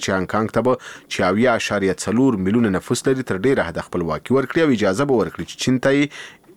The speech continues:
د ادارې تر سپارل کېدو پنځوس کاله وروسته هم اوسنی ټولنیز او اقتصادي سیستم دوام وکړي. په امریکا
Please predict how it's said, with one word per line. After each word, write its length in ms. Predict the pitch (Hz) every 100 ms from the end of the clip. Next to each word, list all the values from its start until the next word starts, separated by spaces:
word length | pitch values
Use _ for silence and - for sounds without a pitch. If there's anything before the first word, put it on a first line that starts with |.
| - 92 82
د 20 | 90 90 -
ادارې 380 | 90 87 92 123 131 -
تر 100 | 85
سپارل 340 | - 80 80 80
کېدو 180 | - 92 117 -
پنځوس 380 | 85 110 139 -
کاله 140 | 110 104
وروسته 320 | 117 - 123
هم 80 | 139 -
اوسنی 320 | 101 - 87 104 -
ټولنیز 420 | 82 85 123 -
او 80 | 92 80
اقتصادي 340 | - 78 185 -
سیستم 340 | - - 110 - 95 87
دوام 260 | 62 50 71
وکړي. 260 | 90 104 107 - - - - - - - - - - - - - - - - - - - -
په 160 | 113 127 156 165 170 160 - _ _ _ _ _ - 147
امریکا 320 | 180 -